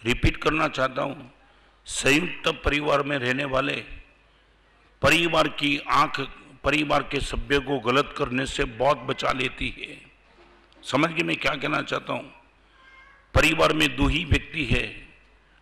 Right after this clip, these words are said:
गलत करने से बचाने वाला शायद कोई नहीं मिलेगा, मगर परिवार में दस, बारह, पन्द्रह, पच्चीस है, आपने देखा होगा, चाहे शादी बगुन के उपास में, चाहे मेरे उपास में, आप देखा होगा, हम सब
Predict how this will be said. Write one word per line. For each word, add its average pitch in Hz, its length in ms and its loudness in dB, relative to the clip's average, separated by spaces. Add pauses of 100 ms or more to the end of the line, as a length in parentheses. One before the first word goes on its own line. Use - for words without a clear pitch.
(160)
गलत 156 320 2
करने 147 260 0
से 143 140 -2
बचाने 143 420 0
वाला 139 260 2
शायद 135 460 -2
कोई 147 140 0
नहीं 143 100 -2
मिलेगा, 123 560 -8 (720)
मगर 143 280 4
परिवार 165 460 2
में 151 180 0
दस, 147 220 4
बारह, 143 320 4
पन्द्रह, 143 360 0
पच्चीस 139 480 -4
है, 120 320 -4 (240)
आपने 135 280 2
देखा 143 280 -2
होगा, 139 360 -4 (1500)
चाहे 139 280 6
शादी 143 340 2
बगुन 151 320 -4
के 143 140 -8
उपास 139 380 -2
में, 147 140 -6
चाहे 139 240 -2
मेरे 135 200 -2
उपास 139 360 -4
में, 135 120 -2
आप 131 80 -2
देखा 135 300 -4
होगा, 139 380 -6 (560)
हम 139 200 4
सब - 580 -2